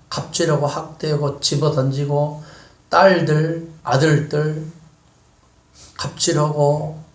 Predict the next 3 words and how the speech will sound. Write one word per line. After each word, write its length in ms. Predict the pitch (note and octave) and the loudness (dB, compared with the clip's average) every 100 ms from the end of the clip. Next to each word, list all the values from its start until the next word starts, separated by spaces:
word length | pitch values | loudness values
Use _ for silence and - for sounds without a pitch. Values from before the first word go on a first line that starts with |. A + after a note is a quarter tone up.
| - | -4
겁 300 | - F#3+ F#3+ | 2 2 2
집어던지고 1080 | - D3 D3+ C3+ C#3 C#3+ C#3 C#3 C3+ D3 - | -4 0 0 2 0 -2 -6 -6 -6 -8 -4
욕하고, 960 | C3+ C3 - C#3+ C#3 - C#3 C#3+ - - | -2 -2 -2 -4 -4 -2 -2 -2 -4 -10